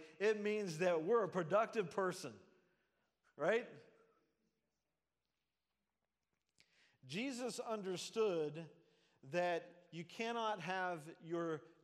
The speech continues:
busyness as your God. He understood that you have to, uh, you have to make your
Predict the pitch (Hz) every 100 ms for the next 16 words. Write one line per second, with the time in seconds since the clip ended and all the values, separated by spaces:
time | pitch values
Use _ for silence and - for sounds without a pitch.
0 | 135 220 196 165 147 139 135 - - -
1 | _ _ _ _ 160 170 151 151 165 151
2 | 131 107 90 - _ _ _ _ _ _
3 | _ _ _ - 233 254 247 - 240 214
4 | 185 190 208 196 226 208 - 202 175 -
5 | - - _ - 170 160 151 131 - -
6 | _ _ _ _ _ _ _ _ 175 233
7 | 233 240 240 - 196 180 175 170 180 226
8 | 214 - 175 160 156